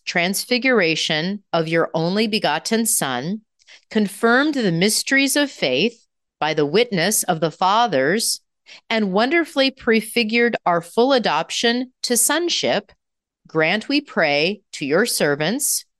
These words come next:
that listening to the voice of your beloved Son,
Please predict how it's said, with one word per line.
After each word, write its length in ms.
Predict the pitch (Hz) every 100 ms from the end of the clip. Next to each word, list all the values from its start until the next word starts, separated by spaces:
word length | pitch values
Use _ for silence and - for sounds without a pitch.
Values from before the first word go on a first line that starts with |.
| _ - - -
that 280 | 185 190 -
listening 800 | 180 214 277 - 330 330 330 320 -
to 120 | 208
the 160 | 175
voice 480 | 151 170 214 262 269
of 180 | - 175
your 220 | 160 196
beloved 500 | 233 247 190 180 233
Son, 640 | 247 - 147 135 143 196